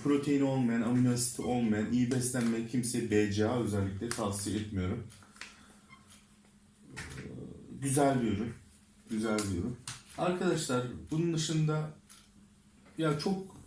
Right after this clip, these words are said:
bu videoyu bu arada biraz da goy goy yapalım.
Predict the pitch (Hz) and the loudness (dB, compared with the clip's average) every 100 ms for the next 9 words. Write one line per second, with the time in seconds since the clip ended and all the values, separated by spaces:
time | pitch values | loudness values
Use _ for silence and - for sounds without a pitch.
0 | - 135 139 151 160 160 156 175 170 156 | -18 -16 -14 -2 2 2 2 2 0 0
1 | 160 165 160 160 156 - - 151 147 - | 0 0 0 0 -2 -8 -6 -2 -2 -2
2 | 143 143 147 143 151 127 - - | 0 4 4 6 4 4 0 -4